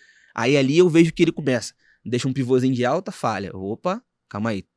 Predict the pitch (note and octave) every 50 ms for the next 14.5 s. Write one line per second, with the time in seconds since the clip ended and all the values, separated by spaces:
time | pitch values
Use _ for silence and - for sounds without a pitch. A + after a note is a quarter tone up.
0 | _ _ _ _ - G2+ - F3+ - A#2+ A2+ G#2+ A2 A2+ A2+ B2 B2+ - F#3 E3+
1 | D3 A2+ G#2 - - _ _ _ _ _ _ _ - G#2+ A#2 A#2 - D3 E3 -
2 | F#3 - - D#3 D#3+ D3+ D3+ C#3 C#3 D3+ E3+ - - - B2+ A#2 G#2+ G2+ F#2 -
3 | - - G2 - - G2+ G#2+ A2 G2 F#2+ - - G#2+ - - A2 A#2+ F3+ G3 F#3+
4 | E3 - - A2 G2 G2 F2+ - _ _ _ - F#2 F#2+ G2+ - - A#2+ A#2+ -
5 | D3 D#3+ G#3 _ _ _ _ _ _ _ _ _ _ - - - B2+ A#2 A2+ A2
6 | A2 A#2+ B2 C3 D#3 D3+ - A#2 A2+ B2 C#3+ C3+ B2 A#2 G#2 G2+ G#2 - G2 G2
7 | G2+ B2 - _ _ _ _ _ _ _ _ _ _ _ _ _ - - A#4 A4
8 | G4+ - - G#3+ G3+ - G3+ F#3+ - F3+ - - A3 E3+ C3 - - - F4 F#4
9 | F4+ - - F#3+ D#3+ D3+ C3 A2+ F#2+ F#2+ - _ _ _ - G#2+ B2 D#3+ G#3 G3
10 | C#3+ B2+ - D#3+ C#3 C3+ D#3 - F#3 F#3+ F#3 C#3+ C#3+ E3 E3+ D3+ - C#3+ B2+ C#3+
11 | D3 - E3 D#3 D3 - D#3+ D#3+ D#3+ D3+ B2+ - C#3+ D#3+ D#3+ D#3+ C3 - - C#3
12 | D#3 D3 C3 B2 C#3 E3 E3+ D#3 E3 E3 D3 G#2+ B2 B2+ C#3 B2+ A#2 A#2 - -
13 | - C#3+ C#3+ B2+ B2 C#3+ - - D3 C3+ - D3+ C#3 A#2+ - - D3 F#3 G3+ -
14 | - C3 A#2+ - - B2+ C#3 E3+ -